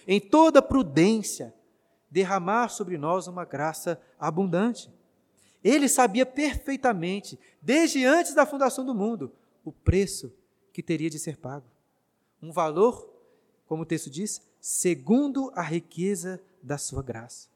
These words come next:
E vários comentaristas enfatizam a importância dessa expressão, segundo a sua riqueza. Pois uma coisa é dizer que Deus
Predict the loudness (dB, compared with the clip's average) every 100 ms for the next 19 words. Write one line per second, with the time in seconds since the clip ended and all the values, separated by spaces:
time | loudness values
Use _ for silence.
0 | _ _ _ _ _ _ _ _ -12 -2
1 | -2 -2 -2 -2 -2 0 0 0 -4 -6
2 | -8 -4 -4 -4 -4 -2 -4 -2 -2 -2
3 | -2 -2 -4 -2 -2 -2 -2 -4 -6 -20
4 | _ -6 0 4 4 4 2 2 2 0
5 | 0 -6 _ _ _ _ -6 -2 0 -2
6 | -2 -6 -8 -12 _ _ _ _ _ _
7 | _ _ _ 0 0 0 -8 _ _ _
8 | _ _ _ _ _ _ _ -14 -4 -4
9 | 2 2 4 -2 -6 -6 -8 -8 -6 -2
10 | -2 -4 -12